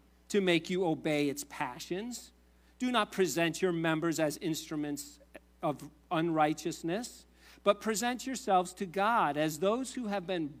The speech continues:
brought from death to life, and your members to God as instruments for righteousness. For sin will have no dominion over you, since you are not under the law, but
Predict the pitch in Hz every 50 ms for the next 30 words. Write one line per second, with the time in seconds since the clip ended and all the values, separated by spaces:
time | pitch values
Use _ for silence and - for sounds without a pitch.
0 | - - 123 156 160 165 185 254 - - - - - - 175 160 139 131 120 -
1 | 165 175 196 214 - - - - 220 208 185 160 151 143 135 127 - - - -
2 | - - - - - - 202 190 196 190 190 196 190 175 165 170 185 214 226 220
3 | 202 185 165 - - 165 147 160 156 147 147 147 147 135 - - 214 208 226 -
4 | - - 202 202 208 202 190 - - - - - _ - - 175 160 147 139 143
5 | 147 165 170 170 - 170 156 - 156 139 123 113 - - - - _ _ _ -
6 | - _ - 180 175 - - - 226 233 247 247 240 226 196 170 185 170 147 151
7 | 160 170 180 196 202 208 214 220 180 196 185 175 170 175 185 190 190 185 190 190
8 | 196 - 180 160 165 175 160 170 165 151 160 175 180 180 165 147 139 135 - -
9 | - - - 185 170 147 147 - 185 208 240 247 240 233 233 214 208 202 202 190
10 | 190 196 196 208 208 185 165 151 131 127 123 127 135 131 - - _ _ _ _
11 | _ _ _ _ - 147 147 -